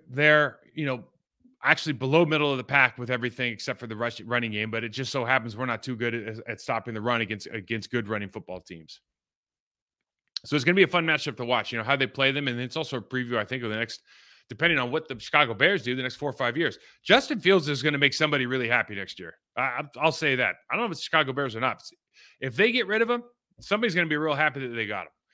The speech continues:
I-, if he gets, goes to the right space, the right offensive coach. Bears defense, twenty-two point six points per game, twentieth in the league, thirteen, uh, three hundred seventeen yards per game, twelfth in the league,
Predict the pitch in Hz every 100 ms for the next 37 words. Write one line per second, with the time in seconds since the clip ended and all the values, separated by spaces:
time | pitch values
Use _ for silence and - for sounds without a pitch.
0 | _ - 143 - 196 190 185 156 165 123
1 | 147 160 143 135 143 135 147 127 123 123
2 | 117 117 101 - 90 - - _ - -
3 | - _ _ _ _ _ _ _ _ _
4 | _ _ _ 165 208 139 143 185 151 117
5 | - 170 185 190 - 175 180 - 175 165
6 | 156 151 127 - 143 143 147 135 123 -
7 | - 165 160 147 139 135 127 120 160 165
8 | 139 160 147 156 139 147 156 147 135 139
9 | - 170 - 156 143 143 139